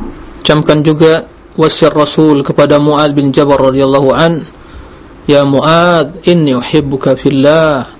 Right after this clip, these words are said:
fala tada'anna an taqula fi duburi kulli salatik, Allahumma a'inni ala dzikrika wa syukrika wa husni ibadatik." "Wahai Mu'adz, aku mencintaimu karena Allah. Jangan kamu lupa mengucapkan,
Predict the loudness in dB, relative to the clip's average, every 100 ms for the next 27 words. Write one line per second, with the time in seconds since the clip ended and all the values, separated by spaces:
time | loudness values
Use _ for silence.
0 | -20 -20 -10 -2 0 0 0 -2 0 0
1 | 0 0 -2 -2 -2 0 0 0 -2 -2
2 | 0 0 0 0 -2 -2 -2 -2 0 2
3 | 2 0 -2 -2 -8 -18 -20 -20 -12 0
4 | 2 2 -2 -4 -4 -2 -2 0 0 0
5 | 0 0 0 -2 -2 -6 -2 0 0 0
6 | 0 0 -2 -2 -2 -2 -2 -4 -4 -2
7 | 0 0 0 -2 -4 -10 -14 -18 -20 -20
8 | -20 -20 -20 -20 -20 -20 -20 -20 -2 0
9 | 2 2 2 2 2 0 -2 -10 -20 -10
10 | -2 0 2 2 0 2 2 0 -2 -2
11 | -2 -4 -6 -8 -12 -18 -20 -20 -20 -20
12 | -20 -20 -20 -20 -20 -20 -20 -20 -12 -2
13 | 0 2 0 0 0 0 0 0 0 -2
14 | -2 -6 -4 -6